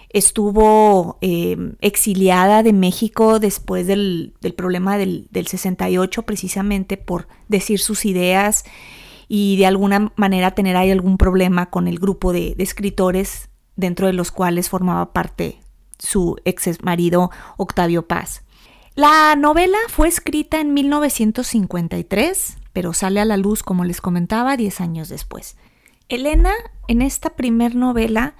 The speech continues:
es una mujer muy valiente al poner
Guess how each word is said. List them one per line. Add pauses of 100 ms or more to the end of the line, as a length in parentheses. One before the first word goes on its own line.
(360)
es
una
mujer
muy
valiente
al (160)
poner